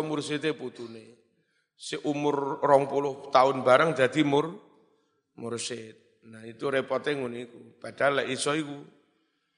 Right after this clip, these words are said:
apa? Durung kena dadekne panutan sebelum benar-benar menguasai Quran hadis. Kenapa harus menguasai Quran hadis? Karena inti thariqah itu mengikuti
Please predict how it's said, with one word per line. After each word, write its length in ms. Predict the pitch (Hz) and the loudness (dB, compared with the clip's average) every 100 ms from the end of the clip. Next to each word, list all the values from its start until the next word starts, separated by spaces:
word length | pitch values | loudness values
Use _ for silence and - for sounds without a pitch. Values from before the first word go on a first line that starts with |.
| - | -6
apa? 560 | 139 120 123 - - - | -4 -4 -8 -12 -20 -2
Durung 240 | 135 139 143 | 2 4 6
kena 160 | 156 135 | 4 6
dadekne 400 | 127 127 135 139 | 4 4 2 2
panutan 720 | 139 139 156 175 165 170 170 | 4 4 4 4 6 6 2
sebelum 480 | - 123 135 127 123 | -6 -6 -6 -6 -4
benar-benar 560 | 127 120 - 131 151 143 | -4 -4 -2 2 2 0
menguasai 560 | 135 131 120 117 151 | -4 -4 -4 -4 -6
Quran 560 | - 131 123 156 226 - - _ _ _ _ _ | 0 2 4 2 0 -14 -20 _ _ _ _ _
hadis. 560 | - 120 - 135 120 - | -8 -8 -6 -6 -6 -2
Kenapa 400 | 143 156 165 180 | 0 2 6 6
harus 240 | 160 160 | 4 0
menguasai 400 | 160 160 156 160 | 4 6 8 4
Quran 320 | 156 151 151 | 4 6 6
hadis? 480 | 160 160 143 135 - _ _ _ _ - | 4 -4 -6 -10 -16 _ _ _ _ 2
Karena 480 | 139 143 160 160 - | 6 8 8 6 4
inti 320 | 165 151 147 | 0 0 -4
thariqah 560 | - 131 131 127 127 123 | 2 2 2 0 0 2
itu 240 | 185 190 | 4 4
mengikuti 800 | 180 180 180 170 170 139 120 160 | 6 6 6 4 0 -6 -2 -2